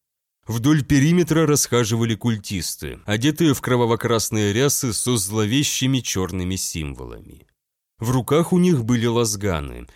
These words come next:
вне всякого сомнения присвоенные точно так же, как и молнии. Как, вероятно, и вся база.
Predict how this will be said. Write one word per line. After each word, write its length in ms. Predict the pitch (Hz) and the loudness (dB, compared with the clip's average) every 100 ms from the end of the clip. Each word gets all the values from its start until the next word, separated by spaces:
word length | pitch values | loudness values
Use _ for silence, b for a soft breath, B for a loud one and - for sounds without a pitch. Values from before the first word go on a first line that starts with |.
| B B | B B
вне 260 | 113 143 170 | -2 2 2
всякого 420 | - 160 156 147 | 2 2 2 2
сомнения 600 | - 135 135 156 165 139 | 2 2 4 4 4 2
присвоенные 760 | 123 120 - 139 156 156 143 | 0 -2 0 2 4 4 2
точно 420 | 127 123 - 110 95 | 0 -2 -2 -4 -2
так 240 | 131 143 | -2 -2
же, 220 | 123 143 | -2 -2
как 280 | - 95 - - | -2 -4 -4 -4
и 100 | 117 | -2
молнии. 800 | 107 78 65 62 60 57 57 _ _ _ _ _ | 0 -4 -8 -12 -12 -14 -18 _ _ _ _ _
Как, 200 | 151 165 | 0 2
вероятно, 720 | 139 143 131 151 165 165 143 | 2 4 4 4 2 2 4
и 160 | 113 117 | 4 2
вся 560 | - - 104 120 110 80 | -2 -4 0 0 -2 -4
база. 560 | 85 82 67 65 57 | -6 -6 -6 -14 -20